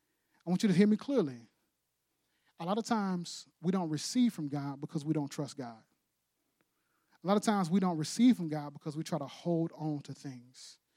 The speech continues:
Now, I want you to hear me very clearly this morning. I am not talking about you getting whatever you want from God. This is not the prosperity gospel. This is not, uh, you getting whatever you think that you are supposed to have. This is about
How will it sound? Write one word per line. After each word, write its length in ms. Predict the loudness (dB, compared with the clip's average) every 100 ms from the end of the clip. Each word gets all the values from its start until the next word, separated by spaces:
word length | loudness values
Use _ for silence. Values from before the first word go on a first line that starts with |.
| _ _ _ -8
Now, 100 | -2
I 20 |
want 140 | 0 0
you 60 |
to 60 | 2
hear 120 | 2
me 120 | 2
very 320 | 0 2 0
clearly 380 | 0 2 6 6
this 200 | 2 -4
morning. 360 | -6 -8 -12 -20 _ _ _ _ _ _ _ _ _
I 200 | -2 2
am 160 | 2 2
not 200 | 0 0
talking 300 | -4 -2 -6
about 300 | -4 -2 2
you 120 | 2
getting 440 | 4 4 4 4
whatever 320 | 4 4 0
you 180 | 0 2
want 180 | 2 0
from 160 | -4 -8
God. 280 | -8 -8
This 140 | -6 -4
is 120 | -2
not 220 | 0 0
the 80 | -4
prosperity 580 | -4 -4 -2 -4 -4 -4
gospel. 380 | -6 -8 -10 -6
This 160 | -6
is 100 | -4
not, 300 | -2 -2 -4 -8 -20 _ -6
uh, 80 |
you 220 | -4 -2 -2
getting 440 | 2 4 4 0
whatever 400 | -2 -2 -2 0
you 360 | -2 0 -2 -2 _ _
think 160 | 0 0
that 220 | -4 2
you 100 | 2
are 40 |
supposed 360 | 2 2 2 0
to 60 | -8
have. 640 | -10 -10 -10 -14 -18 -20 _ _ -20 -20 -16 2
This 240 | 4 4
is 120 | 2
about 420 | 0 0 -2 -4